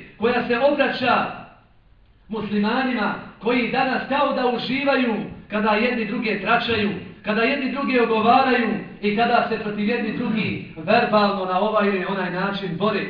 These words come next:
Pa to ostavlja traga. Mi mislimo da to, da su ljudska srca toliko jaka, nekada i muslimanka ne može čitavu noć zaspati razmišljajući zbog čega su ljudi došli u stanje da jedni druge ne mogu vidjeti,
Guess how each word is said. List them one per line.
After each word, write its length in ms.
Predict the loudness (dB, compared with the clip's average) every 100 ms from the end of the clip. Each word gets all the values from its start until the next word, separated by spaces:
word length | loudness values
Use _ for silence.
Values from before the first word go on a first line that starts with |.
| -10 -18 -12 -2
Pa 140 | 0
to 100 | 4
ostavlja 580 | 6 6 4 0 0 2
traga. 440 | 2 4 2 0 -6 -14 -10
Mi 120 | -6
mislimo 360 | -4 -4 -4 -4
da 180 | -2 0
to, 220 | 0 -2
da 180 | -4 -4
su 80 | -4
ljudska 400 | -4 -2 -2 -2
srca 400 | -6 -4 -4 -4 -10 -8
toliko 360 | -2 -2 0 2
jaka, 520 | 4 4 4 2 -2 -6 -8
nekada 680 | -4 -2 0 2 2 0 -4 -14 -14 -8
i 120 | -4
muslimanka 760 | -4 -4 -2 0 0 -2 -2 -2
ne 100 | -2
može 280 | -2 -4 -6
čitavu 420 | -6 -4 -2 -2
noć 340 | -2 -4 -6
zaspati 840 | -4 0 0 -2 -4 -4 -6 -8 -14 -8
razmišljajući 800 | -8 -4 -4 -4 -4 -6 -6 -6
zbog 260 | -4 -4
čega 440 | -2 -2 2 2 0
su 140 | -4
ljudi 640 | -2 -2 0 -2 -4 -8 -16 -6
došli 420 | 0 0 0 -6
u 100 | -6
stanje 440 | -2 0 0 0 0
da 40 |
jedni 280 | 0 0 -2
druge 300 | -4 -2 -2
ne 120 | -2
mogu 240 | -4 -4 -4
vidjeti, 600 | -2 -4 -2 -4 -6